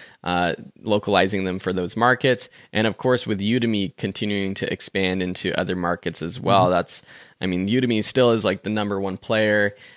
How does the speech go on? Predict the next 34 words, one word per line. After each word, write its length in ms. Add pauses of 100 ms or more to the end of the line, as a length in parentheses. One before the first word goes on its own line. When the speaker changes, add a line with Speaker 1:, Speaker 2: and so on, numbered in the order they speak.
(180)
Speaker 1:
uh, 240
Speaker 2:
Mm-hmm. 140
Speaker 1:
across 320
the 100
globe 480
for 520
online 480 (280)
courses, 400
but 180
there 160
are, 400
there 300
is 140
a 40
lot 180
of 100
opportunity 840 (760)
in 220
new 140
places. 520
So 280 (520)
I 100
feel 140
like 180
that's 180
kind 200
of 100
been 140
the 100
same 360 (420)
thing 340
that 120
they've 180
been 280